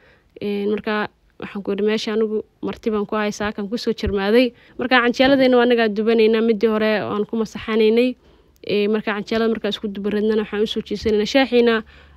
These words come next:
Een, waxaan ku shubanaynaa falaastii, weli kumaana shuban ama tarmuustii, saa u garanaysaanba. Markaa canjeeladii waa la isku wadaa, shaahii, canjeeladii iyo quraacdii kaleba waad arkaysaanba. Waxaan ku idhi sidaa in loo soo kala tuuro boobsiis.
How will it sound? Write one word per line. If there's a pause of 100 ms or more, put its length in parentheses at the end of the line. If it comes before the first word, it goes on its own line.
(140)
Een,
waxaan
ku
shubanaynaa
falaastii,
weli
kumaana
shuban (500)
ama
tarmuustii,
saa
u
garanaysaanba. (240)
Markaa
canjeeladii
waa
la
isku
wadaa,
shaahii,
canjeeladii
iyo
quraacdii
kaleba
waad
arkaysaanba. (520)
Waxaan
ku
idhi
sidaa
in
loo
soo
kala
tuuro
boobsiis.